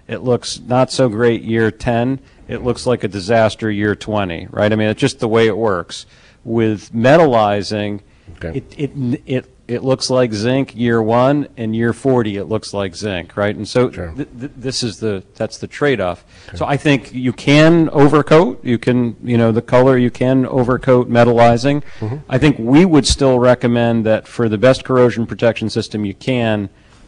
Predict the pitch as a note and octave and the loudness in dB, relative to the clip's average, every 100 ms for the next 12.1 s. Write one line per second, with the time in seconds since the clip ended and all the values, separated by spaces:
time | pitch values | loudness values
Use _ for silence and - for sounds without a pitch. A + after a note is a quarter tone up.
0 | - G2 C3 A#2 - - A2 G#2+ G#2 A2+ | -20 -4 0 0 -2 -14 -6 -4 -2 -2
1 | A2 G#2 - A#2 A2 G#2 - G#2 G#2 G2 | -2 -4 -4 -4 -2 -4 -4 -6 -4 -4
2 | G#2 G#2 F#2+ G2 - G2+ G2 G#2 G2+ - | -4 -4 -6 -8 -8 -10 -6 -6 -6 -12
3 | _ _ - - D#3 F#3+ D#3+ C#3 C#3 C3 | _ _ -8 0 2 2 2 0 0 -2
4 | A#2 - C3 A#2+ A#2+ A2+ A2 - A#2+ A2+ | -2 0 0 2 0 0 -4 -4 -2 -2
5 | G2+ B2 A#2 A2 A2 A2 A#2 A2+ G#2+ A2+ | -2 -4 -4 0 0 2 0 -2 -4 -4
6 | G#2+ A2 - - A#2+ - A2 A2 A#2+ B2 | -6 -8 -10 -4 -4 -4 -6 -2 -2 -2
7 | B2 A#2+ G#2 A2+ - A2+ - B2+ A#2+ - | -2 -4 -6 -8 0 2 2 -4 -6 -14
8 | - _ D#3+ B2+ A#2+ B2 D#3 - C3 A#2+ | -20 _ -4 2 4 4 4 4 4 2
9 | - C3+ C#3 C3 B2 A#2 A2 G2+ - - | 0 -6 -4 0 2 4 4 2 -4 -20
10 | _ _ - - - C3+ - B2+ A#2 G2 | _ _ -18 -14 -10 -10 -2 2 2 2
11 | B2 B2 A2 - A2+ A2 G2+ A2+ G#2+ F#2+ | 2 2 2 0 2 2 -2 -4 -4 -4
12 | A2 | -6